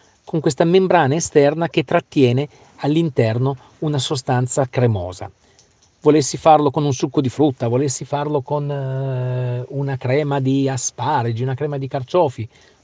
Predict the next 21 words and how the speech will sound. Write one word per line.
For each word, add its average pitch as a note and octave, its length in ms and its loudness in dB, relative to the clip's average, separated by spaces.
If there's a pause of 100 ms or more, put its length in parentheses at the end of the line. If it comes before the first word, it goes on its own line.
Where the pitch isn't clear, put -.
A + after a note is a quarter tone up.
(360)
posso G#3 460 4
riuscire C#3 400 2
a D#3 40 0
farlo. G#2+ 440 -8
Questo A#3+ 300 0
grazie E3+ 440 0 (340)
ad E3 160 2
alcuni F#3+ 480 2 (100)
elementi. B2+ 580 -4
Que-, - 180 -10
elementi F#3 460 0
sono F#3+ 200 -4
degli E3 160 2
additivi, D#3+ 540 -2
sempre - 380 -8
di D#3+ 100 0
origine D#3 360 0
naturale. C#3+ 400 -4
Abbiamo B2+ 240 0
dell'alginato, C#3 840 0
dell'alginato A#2+ 600 -6